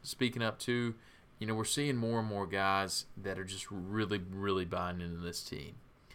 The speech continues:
And it's been incredible. And that's what, honestly, that's whenever you get in those dogfights like that, like this past weekend, that's what's gonna put you up, you know, up.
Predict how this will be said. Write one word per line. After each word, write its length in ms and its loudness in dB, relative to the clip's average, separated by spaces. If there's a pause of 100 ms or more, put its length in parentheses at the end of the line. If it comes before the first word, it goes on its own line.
(120)
And 100 -4
it's 120 2
been 140 -2
incredible. 540 6
And 140 -8
that's 220 4
what, 240 8 (240)
honestly, 420 8
that's 340 6
whenever 320 0
you 200 -2
get 160 2
in 40 -2
those 200 -2
dogfights 640 2
like 180 -2
that, 420 2
like 200 -4
this 100 -6
past 300 -2
weekend, 480 -4 (420)
that's 240 8
what's 200 2
gonna 140 0
put 320 2
you 260 -2 (420)
up, 200 2 (160)
you 120 -4
know, 180 -4
up. 280 4